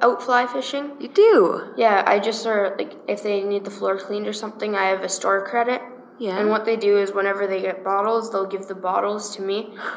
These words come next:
Speaker 1: and then I g-, bring them to the dump, and then I go back and I get store credit for however much the, they got for the bottles. And then I,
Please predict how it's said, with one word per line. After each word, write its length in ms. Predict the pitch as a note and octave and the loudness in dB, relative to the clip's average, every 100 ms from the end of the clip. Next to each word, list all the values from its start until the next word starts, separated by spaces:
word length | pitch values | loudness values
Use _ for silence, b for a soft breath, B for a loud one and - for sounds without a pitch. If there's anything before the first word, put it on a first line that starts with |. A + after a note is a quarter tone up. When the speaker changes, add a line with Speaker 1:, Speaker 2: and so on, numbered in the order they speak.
| - | -6
Speaker 1:
and 140 | G3+ | -2
then 280 | F#3+ F#3 F#3 | 0 -2 -2
I 340 | F#3+ F#3+ F#3+ F#3 F#3 | 0 2 0 -2 -10
g-, 60 | - - | -14 -14
bring 240 | F3+ G3 G3 | -6 -4 -4
them 140 | F#3+ | -6
to 100 | F#3 | -8
the 80 | F#3 | -6
dump, 400 | F3+ F#3 F3+ - | -4 -4 -6 -8
and 120 | F#3 | -6
then 160 | F3 E3+ | -4 -4
I 100 | E3 | -4
go 180 | F#3 | -4
back 400 | F3+ E3+ - - | 0 0 0 -10
and 160 | - F3 | -10 -6
I 120 | E3+ | -4
get 140 | E3 - | -2 -4
store 300 | - E3 D#3 | -4 -4 -4
credit 360 | F#3+ G#3 A3 - B - | -2 -2 -2 -8 B -16
for 100 | - | -10
however 400 | F#3 F3+ F3+ F3 | 0 2 2 0
much 380 | F3 E3+ - - - - - | -2 -4 -6 -14 -16 -20 0
the, 340 | F3 E3+ - - | 2 2 -2 -4
they 80 | F3 | -2
got 240 | E3+ E3 | 0 -2
for 80 | - | -4
the 60 | F3+ | -10
bottles. 600 | E3+ F3+ G#3+ A#3+ - - - B B B B B B | -4 -2 0 -4 -8 -16 -20 B B B B B B
And 120 | F#3+ G3 | -4 0
then 300 | F#3 F3+ F3+ | 0 -2 0
I, 500 | F3+ F3+ F3+ F3+ F3+ | 0 2 0 -2 -6